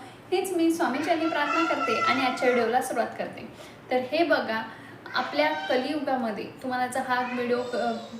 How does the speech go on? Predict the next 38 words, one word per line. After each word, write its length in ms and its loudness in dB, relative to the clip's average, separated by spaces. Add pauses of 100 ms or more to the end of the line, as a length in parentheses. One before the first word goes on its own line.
गुरुपौर्णिमेपर्यंत 960 0
मिळाला 360 -2
असेल 420 -6
तर 60 -6
नक्कीच 400 -4
तुमचं 320 -6
नशीब 380 2 (280)
या 120 6 (140)
व्हिडिओनंतर 580 2
बदलणार 460 -4
आहे. 220 -10 (500)
तर 380 4 (640)
ती 240 6
सेवा 360 0
काय 360 -2
आहे, 240 -2
आपल्याला 300 -2
काय 280 -4
करायचं 400 0
आहे 240 -2
नेमके, 400 -6
काय 300 -2
नाही, 280 -4
हे 160 -4
आपण 280 -2
आज 180 -4
या 60 -4
व्हिडिओमध्ये 460 -6
संपूर्ण 420 -6
माहिती 300 -2
बघणार 360 -2
आहोत. 260 -4 (400)
तर 80 10
व्हिडिओ 240 4
स्किप 260 -2
न 100 10
करता 280 2
बघा, 320 2